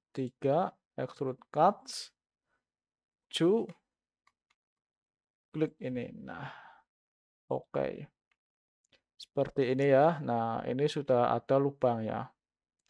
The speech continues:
Oke, untuk next video saya akan membuat ininya, penyangganya ya. Oke, mungkin sekian saja video pembuatan meja C N C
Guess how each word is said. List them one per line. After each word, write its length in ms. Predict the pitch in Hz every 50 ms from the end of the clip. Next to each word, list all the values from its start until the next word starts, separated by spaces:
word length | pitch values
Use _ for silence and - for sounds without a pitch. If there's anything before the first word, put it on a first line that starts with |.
| _ _ _ _ _ _ _ _ _ _ _ _ _
Oke, 480 | - - 143 165 202 220 196 170 - _ _ _ _
untuk 380 | - 156 156 165 180 202 196 202
next 260 | 196 190 190 - -
video 480 | - 170 165 165 147 143 170 180 139 135
saya 380 | 135 - 147 135 147 156 143 143
akan 380 | 143 - 151 160 180 185 185
membuat 680 | 180 175 170 160 143 127 120 117 123 135 160 175 - - _ _ _ _ _ _
ininya, 480 | - 143 139 135 131 131 127 139 160 185 180
penyangganya 680 | - 156 151 143 156 127 123 123 120 117 113 123 135 127
ya. 140 | 120 120 135 170 - - _ _ _ _ - _ _ _ - _ _ _
Oke, 220 | - 139 143 151 165
mungkin 400 | 175 170 160 156 165 175 175 170
sekian 340 | 170 - - 160 151 147 147 -
saja 560 | 135 113 - - 127 123 143 175 196 190 - _
video 400 | - 147 139 143 - 131 123 120
pembuatan 580 | 113 123 127 120 120 117 117 113 110 - 120 120 113
meja 320 | 110 113 110 - 127 123 117
C 160 | - - 104
N 160 | 120 120 120
C 160 | - 123 117